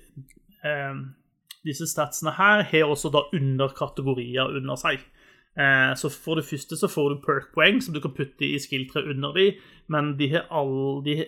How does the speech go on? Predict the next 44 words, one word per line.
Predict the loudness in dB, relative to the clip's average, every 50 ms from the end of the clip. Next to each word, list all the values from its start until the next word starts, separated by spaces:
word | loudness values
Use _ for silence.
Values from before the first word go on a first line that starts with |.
| -6 -4
men | -4 -2 -2
alle | 0 0 -2
disse | -2 -4 -4
statsene | -4 -4 -4 -4 -4 -2 -2
har | -2 -2 -4
to | -6 -6 -4 -2 -2
eller | -2 -2 -2 -4 -4 -6
tre | -6 -2 0 0 2 2 0 -2 -4 -10 -20 _ _ _ _ _ _ _ -4
underkategorier | -2 -2 0 -2 -2 -4 -4 -8 -6 -6 -6 -4 -2 -2 0 0
av | -2 -4 0
seg | 4 6 6 6 6 4
med | 0 -2 -2
ulike | -2 -4 -6 -6 -6 -8 -8 -10 -10 -12 -12 -12
skill-tre | -8 -6 -8 -8 -8 -10 -12 -14 -14 -14 -14 -14
på. | -16 -16 -16 -20 -20 _ _ _ _ _ _ _ _ -20 _ _ _ _ _ _ _ _ -10
Eh, | -8 -6 -6 -6 -8 -8 -10 -10 -12 -12 -14 -16 -16 _ _ _ _ _ _ _ _ _ _ _ _ _ _ _ _ _ _ _ _ _ _ -18
eh, | -16 -14 -14 -14
sånn | -6 -4 -2 -2 0
at | 0 0
det | -2 -2 -2
blir | -4 -4 -2 0 0 0
ganske | 0 0 -2 -2 -4 -4 -2
mye | 0 2
å | 2 2
velge | 2 2 0
mellom, | 0 2 2 2 2 2 0 -4 -4 -4
det | -4 -2
blir | 0 2 2 4
litt | 2 2 2
uoversiktlig, | 0 -2 -2 -2 -2 -4 -6 -6 -8 -4 -2 0 0 0 -2 -4 -8 -18 -16 _
og | -2 0
det | 0 0
er | 0
ikke | 0 -2 -4 -2
så | -2 -4 -4 -2 0
veldig | 0 2 2 2 2 4
godt | 4 2 2 2
forklart | -2 -6 -4 -4 -4 -4 -4 -8
i | -8 -2
starten, | -2 -2 -2 -2 -2 -4 -2
som | -2 -4 -4
du | -4 -4 -4
sier | -4 -4 -2 0 2 2 2
at, | 0 -2 -6